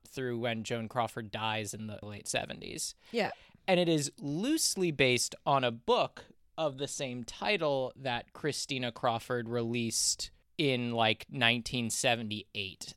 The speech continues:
Speaker 1: and this movie was made in nineteen eighty. So as soon as her mom
Speaker 2: Okay.
Speaker 1: died, she wrote this book. My understanding is that the story in the book was so wild that all of Joan Crawford's other children, 'cause she didn't just have two adopted children, she had five.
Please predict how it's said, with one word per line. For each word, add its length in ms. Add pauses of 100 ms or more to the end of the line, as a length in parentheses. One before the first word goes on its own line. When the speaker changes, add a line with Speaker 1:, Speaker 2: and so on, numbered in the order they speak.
Speaker 1:
and 200
this 160
movie 220
was 200
made 200
in 80
nineteen 400
eighty. 320
So 200
as 160
soon 180
as 120
her 60
mom 220
Speaker 2:
Okay. 80
Speaker 1:
died, 220
she 100
wrote 180
this 140
book. 340 (180)
My 220
understanding 580
is 240
that 260
the 60
story 420
in 220
the 80
book 460 (580)
was 160
so 260
wild 600
that 260 (100)
all 280
of 120
Joan 300
Crawford's 560
other 260
children, 440
'cause 140
she 100
didn't 200
just 160
have 220
two 220
adopted 340
children, 300
she 100
had 140
five. 400